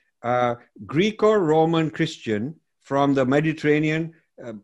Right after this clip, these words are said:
synthesized and brought to the north is relatively recent, is relatively recent. Some parts of, uh, Europe became Christianized less than a thousand years ago.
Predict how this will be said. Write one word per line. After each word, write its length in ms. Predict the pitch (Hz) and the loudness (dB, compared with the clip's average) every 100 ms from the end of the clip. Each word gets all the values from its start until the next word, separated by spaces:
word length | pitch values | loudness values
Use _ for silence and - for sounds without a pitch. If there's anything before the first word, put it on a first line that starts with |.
| - 117 - | -18 -20 -6
synthesized 800 | 165 160 139 131 135 139 131 - | -4 -2 -4 -2 0 0 -2 -6
and 160 | 113 107 | -8 -2
brought 380 | 123 120 - - | -2 -2 -6 -12
to 80 | |
the 100 | 110 | -6
north 380 | 104 127 113 113 _ _ _ | -4 -2 -2 -4 _ _ _
is 260 | 185 156 147 | -2 0 2
relatively 600 | 226 214 165 143 151 180 | 4 4 2 2 4 4
recent, 480 | 277 339 120 - - _ - _ _ _ _ _ _ _ _ - | 2 -2 -6 -12 -18 _ -20 _ _ _ _ _ _ _ _ -6
is 160 | 156 127 | -4 2
relatively 540 | 202 254 269 262 269 | 2 2 0 0 0
recent. 420 | 226 196 95 85 - _ _ | 0 -2 -6 -14 -20 _ _
Some 400 | - - 208 226 | -4 2 2 4
parts 420 | 190 190 214 - | 4 4 4 0
of, 260 | 190 175 - | 0 0 0
uh, 300 | 160 156 147 | 2 4 2
Europe 440 | 135 151 185 160 143 | 2 2 4 2 0
became 360 | 135 - 147 | -4 -2 -2
Christianized 760 | 143 165 - 151 127 135 131 131 | -2 -6 -6 -4 -2 -2 -2 -2
less 180 | 139 143 | -2 -2
than 100 | 160 | -4
a 60 | |
thousand 340 | 147 147 156 165 | 0 0 0 -2
years 160 | 165 | -2
ago. 320 | 165 196 127 | -2 -4 -4